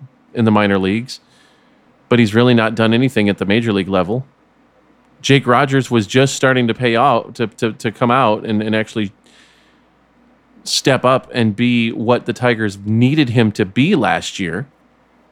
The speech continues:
when he got hurt.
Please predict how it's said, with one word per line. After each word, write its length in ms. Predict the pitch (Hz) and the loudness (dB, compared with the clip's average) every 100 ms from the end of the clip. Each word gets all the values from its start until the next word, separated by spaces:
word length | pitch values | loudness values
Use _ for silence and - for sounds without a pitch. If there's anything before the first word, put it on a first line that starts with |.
| _ _ _ _ _ _ _ _ _ _ _ _ _ _ _ _ _ _ | _ _ _ _ _ _ _ _ _ _ _ _ _ _ _ _ _ _
when 180 | 117 127 | 2 2
he 60 | |
got 200 | 127 151 | 4 2
hurt. 240 | 151 208 | 0 -4